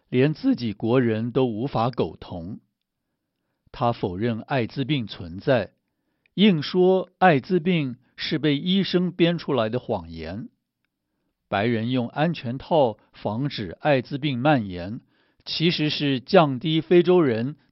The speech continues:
自然生育的手段。听了库提无知昏昧的行径，或许我们会笑话他，但是我们自己比他好多少呢？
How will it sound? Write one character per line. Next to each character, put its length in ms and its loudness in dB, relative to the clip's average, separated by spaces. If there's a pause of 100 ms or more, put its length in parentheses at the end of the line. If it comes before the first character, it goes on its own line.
自 280 -2
然 300 -4
生 280 -4
育 120 -2
的 120 -4
手 380 -8
段。 260 2 (3000)
听 160 -2
了 100 2
库 240 0
提 180 -6
无 240 -2
知 460 0
昏 240 -4
昧 180 -2
的 80 -4
行 380 -8
径， 360 -2 (500)
或 320 -2
许 240 -10
我 160 -10
们 140 -14
会 140 -6
笑 280 0
话 240 -10
他， 340 -12 (1080)
但 220 2
是 420 -4 (520)
我 100 -6
们 160 -4
自 220 0
己 360 -8 (400)
比 120 -2
他 180 0
好 300 -6
多 260 -4
少 240 -6
呢？ 260 -8